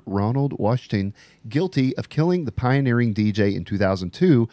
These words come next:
over what prosecutors characterized as revenge for a failed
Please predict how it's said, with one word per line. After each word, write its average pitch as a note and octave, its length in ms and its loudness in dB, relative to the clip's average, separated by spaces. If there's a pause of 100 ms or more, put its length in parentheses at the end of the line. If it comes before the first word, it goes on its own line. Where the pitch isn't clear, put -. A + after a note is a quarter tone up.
(240)
over G#2+ 180 -4
what A2 240 -4
prosecutors C#3 680 -2
characterized G#2+ 680 0
as F2 280 -4
revenge A#2 560 -2 (380)
for F2+ 420 -4
a E2+ 280 -4 (140)
failed G#2 500 0